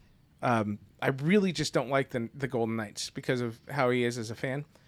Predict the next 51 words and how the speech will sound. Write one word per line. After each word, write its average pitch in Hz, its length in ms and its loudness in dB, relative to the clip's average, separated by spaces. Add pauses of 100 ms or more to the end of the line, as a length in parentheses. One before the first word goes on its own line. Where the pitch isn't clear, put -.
(300)
And 143 140 2
I 151 60 10
don't 202 160 8
wanna 208 180 8
tell 151 280 4
him 127 180 0
that, 95 180 -10
right? 127 280 0
So 143 180 4
I, 151 240 6
I 180 100 4
know 214 120 10
he 202 60 12
doesn't 165 220 6
listen 151 220 0
to 135 60 0
this 127 100 0
show, 113 220 2
so 127 140 0
I 123 40 4
can 131 160 -4
say 123 180 -4
these 107 200 -6
things. 117 180 -6
It's 135 100 -4
like 190 200 4
a 131 40 0
therapy 123 360 2
session 107 320 -6
right 92 180 -8
now. 101 180 -10 (560)
Um, 127 360 8 (560)
<laughs> - 540 -8
Greg, 185 400 12 (760)
I've 165 340 10
been, 254 380 8
every 180 220 4
time 226 180 6
you 208 60 2
guys 180 180 8
talk 156 240 6
about 151 220 2
the 135 80 -4
Golden 127 280 2
Knights, 117 320 -2
I 139 120 4
just 170 260 -2
put 165 300 4 (200)
G 180 360 -4
K 160 380 2
G 123 500 -4